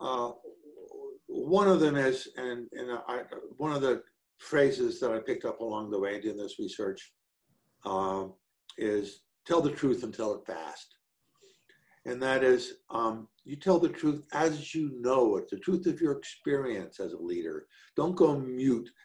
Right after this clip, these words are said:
and say, "I'll get back to the organization in a couple of days when I have better answers." Speak now and say, "This is how, this is my take." Uh, and, and then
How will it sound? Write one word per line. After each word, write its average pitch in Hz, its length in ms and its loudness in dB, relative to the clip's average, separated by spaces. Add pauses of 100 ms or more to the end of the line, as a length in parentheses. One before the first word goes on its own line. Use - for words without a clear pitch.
and 113 100 -10
say, 143 120 0
"I'll 131 80 4
get 131 220 4
back 127 260 0
to 120 100 0
the 110 140 4
organization 107 680 -2
in 98 60 -14
a - 40 -18
couple 110 240 -6
of - 60 -14
days 101 300 -2
when 104 100 -8
I 95 80 -8
have 98 140 -8
better 95 260 -4
answers." 98 480 -8 (480)
Speak - 500 0
now 143 540 -4 (240)
and 131 100 -12
say, 143 200 -4
"This 156 200 -2
is 131 140 -6
how, 147 320 -4 (280)
this - 180 -2
is 156 100 -4
my 156 160 0
take." 156 380 0 (440)
Uh, 120 360 -4 (120)
and, 127 380 -4 (380)
and 127 140 -6
then 180 360 2